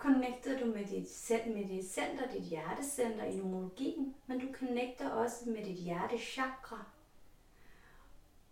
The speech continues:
hvor du kan mærke inden for yogaens verden, Ayurveda, hvor du kan mærke, jamen, hvad er det, mit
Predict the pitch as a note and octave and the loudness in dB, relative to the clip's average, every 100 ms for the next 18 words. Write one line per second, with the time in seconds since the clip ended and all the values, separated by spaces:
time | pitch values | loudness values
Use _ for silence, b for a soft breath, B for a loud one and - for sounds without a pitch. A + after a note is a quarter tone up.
0 | - - - A3 A3 A3 A3 G3+ F#3+ F#3 | -20 -18 -6 0 2 2 4 4 6 6
1 | F#3 G#3+ A#3 A#3+ G#3+ G#3 A3 - F3 F3 | 6 4 4 2 2 -2 -4 -4 -2 -2
2 | F3 - - - - A3 A#3+ C4 C#4 A#3 | -6 -12 -20 -16 2 8 8 8 0 -2
3 | A3 G#3+ G#3+ G3 G#3 A3+ A#3 A3 G#3+ - | -2 -4 -4 -2 -2 -2 -4 -4 -8 -16
4 | - - - - F#3+ F3+ G3 A#3 C4+ B3 | -20 -20 -14 -6 -2 0 6 6 6 0
5 | A3 G#3 A3 F#3+ F3+ F3 F#3 A#3 A#3+ - | -2 -4 -2 0 0 0 0 -2 -4 -8
6 | - - A3+ G#3+ G3+ G3+ B B B B | -12 -4 -2 0 -2 -4 B B B B
7 | B - B3 A3 - G#3 G3+ A#3 A#3+ B | B -2 2 2 0 -2 6 8 6 B
8 | B B B B B B B B B B | B B B B B B B B B B
9 | - - - - A3+ A3+ | -14 -16 -18 4 8 8